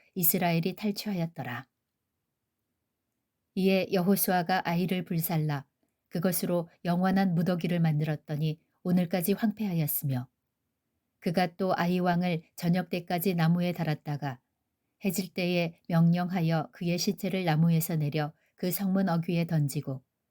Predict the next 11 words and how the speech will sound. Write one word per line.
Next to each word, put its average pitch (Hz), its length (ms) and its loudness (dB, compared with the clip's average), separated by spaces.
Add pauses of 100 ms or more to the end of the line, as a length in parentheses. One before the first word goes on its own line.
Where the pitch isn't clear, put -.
(300)
그 180 260 -2
위에 170 340 4 (180)
돌로 185 400 0
큰 196 280 0
무더기를 170 480 0
쌓았더니 147 680 -4 (220)
그것이 180 520 -4 (100)
오늘까지 185 560 -2
있더라. 139 500 -8 (2000)
그때에 185 500 0
여호수아가 170 840 0